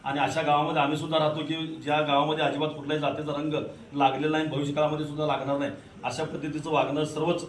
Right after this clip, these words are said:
धर्मामधल्या, अ, म-, माणसाने किंवा प्रमुख माणसाने जपलेलं आहे आणि भविष्य काळामध्ये सुद्धा जपण्याचा प्रयत्न आपण नक्की या ठिकाणी करू, एवढीच विनंती करतो. त्याचबरोबर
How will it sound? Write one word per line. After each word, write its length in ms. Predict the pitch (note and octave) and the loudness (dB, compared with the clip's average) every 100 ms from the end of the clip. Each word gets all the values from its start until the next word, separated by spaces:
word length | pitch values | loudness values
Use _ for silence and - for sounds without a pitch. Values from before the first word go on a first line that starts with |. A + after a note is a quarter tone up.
| C#3 | -6
धर्मामधल्या, 560 | C#3 C#3+ D3+ C#3+ D3+ D#3 - - - - | -4 -2 -2 0 2 2 0 -14 -18 -14
अ, 100 | C#3+ C#3+ C#3+ C#3 C#3+ C#3 C3+ C3 - B2+ | 0 4 6 6 4 2 -6 -8 -10 -12
म-, 480 | C3 C3 B2+ B2+ C3 | -10 -8 -6 -6 -2
माणसाने 400 | C#3+ - D#3 D#3 | -2 0 0 0
किंवा 460 | C#3+ D3 D3 C#3+ | 0 0 2 2
प्रमुख 360 | C#3 - C#3 D3+ | 0 -4 -4 0
माणसाने 380 | D3+ C#3 D3+ D3+ | 0 0 0 0
जपलेलं 380 | C#3 C3+ D3+ D3 | 0 2 4 4
आहे 200 | B2+ - - - - | 2 -2 -8 -14 -14
आणि 100 | C#3+ | -8
भविष्य 280 | B2+ C#3+ C#3+ | -4 -2 0
काळामध्ये 380 | D#3 D3+ D#3 D#3 | 2 2 2 -2
सुद्धा 180 | D3+ D#3 | -2 0
जपण्याचा 360 | C#3+ C#3+ C#3+ | 0 -2 -2
प्रयत्न 240 | D3 C#3+ C#3+ | -2 -2 -4
आपण 200 | C#3+ D3 | -4 -2
नक्की 460 | C#3+ - D#3 D#3 C#3 | -4 -2 -4 -4 -4
या 100 | C#3 | -4
ठिकाणी 340 | C#3 C#3+ C#3+ | -4 -2 -2
करू, 220 | C#3+ C#3 - - - - | 0 -2 -4 -12 -20 -12
एवढीच 280 | C3+ D3+ C#3+ | -6 -4 0
विनंती 280 | C#3+ C#3+ C#3+ | 2 2 0
करतो. 260 | D3 D3 | -2 -2
त्याचबरोबर 540 | D3 C#3+ C#3+ D3 D3 | -2 0 0 -2 2